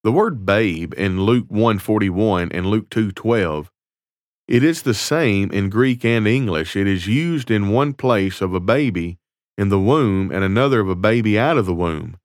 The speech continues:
A baby in the womb and out of the womb are both born babies. And then, of course, Psalm seven, five through six from Scott Wall. "For thou art my hope, O Lord God. Thou art my trust from my youth.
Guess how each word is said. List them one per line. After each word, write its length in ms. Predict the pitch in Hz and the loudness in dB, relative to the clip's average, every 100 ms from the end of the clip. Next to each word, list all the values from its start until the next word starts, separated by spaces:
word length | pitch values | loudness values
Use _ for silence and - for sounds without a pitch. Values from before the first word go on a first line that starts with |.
| _ _ _ | _ _ _
A 100 | - | -2
baby 440 | 90 123 117 107 131 | 2 2 2 2 2
in 180 | 190 | 2
the 100 | 147 | 0
womb 340 | 95 95 101 98 | 2 2 2 0
and 120 | 95 | 0
out 180 | 127 165 | 2 2
of 100 | 104 | 0
the 80 | 90 | 0
womb 340 | 92 95 107 | 0 0 0
are 60 | 92 | 0
both 300 | 107 139 123 | 2 0 0
born 360 | 131 131 113 117 | 0 2 2 2
babies. 600 | 147 165 82 67 - - _ _ _ _ _ _ _ _ _ _ _ _ - | 0 0 -4 -10 -14 -16 _ _ _ _ _ _ _ _ _ _ _ _ -6
And 140 | 98 | 0
then, 140 | 107 104 | 2 2
of 100 | - | 0
course, 260 | 110 98 | 0 0
Psalm 380 | - 110 107 98 | 0 2 2 0
seven, 400 | 92 117 113 92 | -2 0 0 0
five 340 | 85 101 101 92 | -2 0 2 0
through 160 | 92 | -4
six 440 | 85 - 104 - - | -4 -2 -2 -2 -8
from 160 | 92 | -12
Scott 340 | 87 - 101 - | -6 0 0 2
Wall. 440 | 101 120 95 82 _ _ _ _ | 2 2 2 -4 _ _ _ _
"For 140 | - 104 | 0 2
thou 240 | 127 131 | 4 4
art 140 | 127 120 | 2 2
my 180 | 113 | 2
hope, 320 | 107 175 170 107 | 2 2 0 0
O 100 | 101 | 2
Lord 380 | 101 101 92 | 2 2 2
God. 320 | 101 98 90 90 | 2 2 2 2
Thou 180 | 104 | 2
art 140 | 107 95 | 2 2
my 120 | 95 | -2
trust 460 | - - 147 120 - | -2 0 2 2 -2
from 220 | 107 101 | -4 0
my 140 | 98 | 0
youth. 580 | 95 120 208 110 - | 0 0 0 0 -4